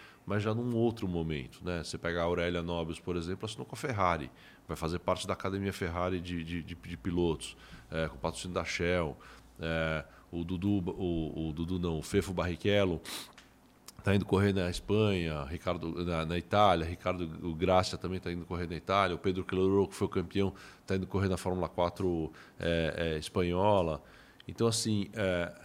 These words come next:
aí eles vão mais casca grossa, vão mais preparados, já chegam lá com um cartão de visita diferente.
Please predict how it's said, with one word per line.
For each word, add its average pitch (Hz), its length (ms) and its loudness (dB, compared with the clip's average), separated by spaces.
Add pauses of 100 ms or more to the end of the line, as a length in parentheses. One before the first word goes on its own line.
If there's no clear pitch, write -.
(360)
aí 98 240 2
eles 127 180 2
vão 117 160 2
mais 113 240 0
casca 101 340 -4
grossa, 90 480 2
vão 90 200 0
mais 101 180 2
preparados, 87 640 2
já 90 140 -2
chegam 92 480 2
lá 87 160 2
com 87 340 -6 (220)
um 95 80 -6
cartão 92 340 -2
de 90 80 -4
visita 87 400 -4
diferente. 87 720 -4